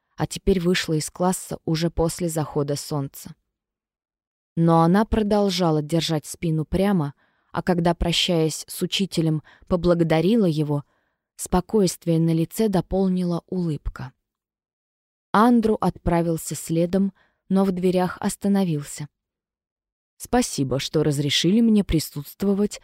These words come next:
на ваших уроках». «Пожалуйста». Он был таким же желанным гостем, как гадюка в её постели. Ви мечтала, чтобы он уехал.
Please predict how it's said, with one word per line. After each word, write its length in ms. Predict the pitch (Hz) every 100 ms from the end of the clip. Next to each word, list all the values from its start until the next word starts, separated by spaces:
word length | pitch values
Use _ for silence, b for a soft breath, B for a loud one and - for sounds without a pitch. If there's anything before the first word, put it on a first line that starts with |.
| -
на 220 | 185 156
ваших 400 | 135 139 175 -
уроках». 560 | 143 107 - 123 - _ _ _ _ _ _ _ _ _ _ _ _
«Пожалуйста». 720 | 208 226 208 170 180 - 180 - _ _ _ _
Он 260 | 165 175 165
был 180 | 180 165
таким 440 | 175 - 202 175
же 160 | 151 143
желанным 680 | 156 165 160 151 151 151
гостем, 420 | 156 214 - 160 151
как 200 | 165 160
гадюка 500 | 175 180 170 - 135
в 40 |
её 280 | 143 143 147
постели. 600 | 151 - - 143 131 135 _ _ _ _ _ _
Ви 260 | 156 190 196
мечтала, 600 | 190 - - 214 190 156
чтобы 340 | - 151 -
он 240 | - 151 147
уехал. 580 | 156 156 147 127 151